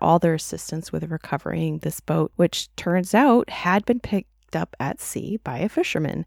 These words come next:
and he was not sure what it was that he found. They, uh, work with schools on the island all the time, so we're able to connect us all together. And the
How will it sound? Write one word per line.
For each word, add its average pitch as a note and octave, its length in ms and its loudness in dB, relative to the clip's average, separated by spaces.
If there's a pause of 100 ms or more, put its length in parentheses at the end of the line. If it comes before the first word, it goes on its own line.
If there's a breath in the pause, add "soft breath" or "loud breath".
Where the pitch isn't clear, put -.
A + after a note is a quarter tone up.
and D3+ 440 -2
he - 160 -6
was D3+ 240 -2
not D3 220 -4
sure E3 480 0
what C#3+ 320 0
it E3+ 260 0
was D3 340 -2
that F#3 200 -4
he A3 140 -10
found. E3+ 500 -2 (500)
They, E3 280 4
uh, D3+ 260 2
work F3 320 4
with D4 80 2
schools D#3+ 640 0
on D#3+ 140 0
the D#3 100 -2
island D3 460 -2
all D3+ 180 -2
the - 100 -4
time, - 520 -6
so D#3 320 -4
we're E3 140 0
able E3+ 240 0
to - 180 -8
connect F3+ 360 -12
us D3+ 200 -4
all - 120 0
together. D3+ 600 -2 (260 soft breath)
And E3+ 440 2
the E3+ 240 2